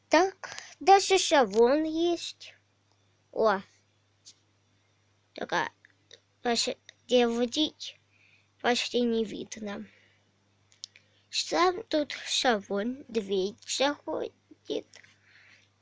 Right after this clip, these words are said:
Тут ще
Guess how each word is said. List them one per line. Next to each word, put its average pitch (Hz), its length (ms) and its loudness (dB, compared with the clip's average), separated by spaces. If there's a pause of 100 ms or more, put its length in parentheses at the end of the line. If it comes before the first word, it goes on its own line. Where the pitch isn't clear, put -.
(840)
Тут - 340 -4 (720)
ще - 360 -4